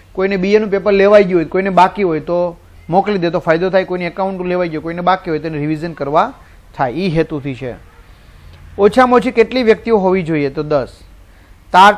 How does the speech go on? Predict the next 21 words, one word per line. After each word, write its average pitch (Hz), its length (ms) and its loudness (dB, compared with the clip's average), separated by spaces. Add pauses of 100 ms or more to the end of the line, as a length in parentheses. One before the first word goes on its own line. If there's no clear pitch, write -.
ટપાલ, 196 340 2
રેલવે 185 300 2
એ 185 160 -2
જાહેર 156 280 2
ક્ષેત્રનું 175 420 -10
કયું 214 200 2
સ્વરૂપ 165 300 -6
છે? 160 120 -8
ખાતાકીય 156 520 -6
સંચાલન. 175 580 -6 (520)
કંપનીના 202 440 0
નફામાંથી 202 580 0
સૌપ્રથમ 180 540 -4
ડિવિડન્ડ 170 380 -2
મેળવવા 160 300 -2
કોણ 220 260 -2
હકદાર 147 380 -4
છે? 139 240 -10 (440)
પ્રેફરન્સ 170 500 -2
શેર 170 180 2
હોલ્ડરો. 180 640 0